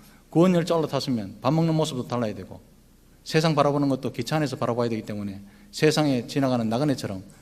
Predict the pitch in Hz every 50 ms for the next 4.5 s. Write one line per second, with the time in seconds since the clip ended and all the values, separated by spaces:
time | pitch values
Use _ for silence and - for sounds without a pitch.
0 | - - - - 139 139 147 147 147 147 143 156 131 127 - - 135 139 139 135
1 | 139 139 127 117 110 104 - - - - - - - - 170 160 160 151 131 110
2 | 104 - - 131 127 - 131 120 110 - 143 165 156 131 117 117 117 113 110 110
3 | 107 107 104 113 117 123 131 - - - - - - 135 143 165 156 139 127 131
4 | 143 131 123 101 92 90 90 90 - - -